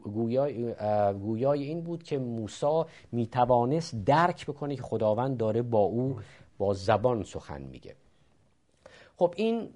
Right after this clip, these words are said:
دو نوع وحی هست که ابتدا سوره شورا میگه، اما وحی پیامبرانه از نوع دیگری هست.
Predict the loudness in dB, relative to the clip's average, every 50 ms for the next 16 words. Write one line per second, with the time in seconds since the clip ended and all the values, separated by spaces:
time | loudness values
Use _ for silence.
0 | -4 0 0 2 2 2 2 0 -2 -2 2 2 4 4 2 0 0 0 2 4
1 | 4 2 2 0 -2 0 0 2 0 0 -2 -8 -8 -6 -6 -2 0 2 2 2
2 | 2 -2 -6 -4 -2 -2 -2 -2 -4 -6 -4 -2 -2 -2 -4 -4 -6 -4 -4 -4
3 | -2 -4 -4 -4 -4 -2 -2 -2 -2 -4 -6 -8 -10 -6 -2 0 0 2 2 0
4 | 0 0 0 0 2 0 0 -2 -2 -4 -2 -2 -4 -4 -4 -2 -2 -2 -2 -2
5 | -4 -2 2 2 4 4 4 2 0 -2 -4 -6 -2 0 0 0 0 0 -4 -6
6 | -8 -10 -12 -14